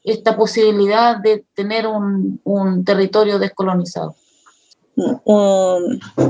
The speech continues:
Speaker 2: es, bueno, la esperanza que se tiene, como en un futuro quizás no tan cercano,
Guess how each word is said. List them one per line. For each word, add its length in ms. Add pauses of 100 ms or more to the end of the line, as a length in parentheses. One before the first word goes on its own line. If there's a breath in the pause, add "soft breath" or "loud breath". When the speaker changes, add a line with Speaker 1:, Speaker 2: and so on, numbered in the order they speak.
(220)
Speaker 2:
es, 140
bueno, 200
la 120
esperanza 640
que 80
se 140
tiene, 600 (240)
como 200
en 140
un 80
futuro 520
quizás 320
no 140
tan 180
cercano, 680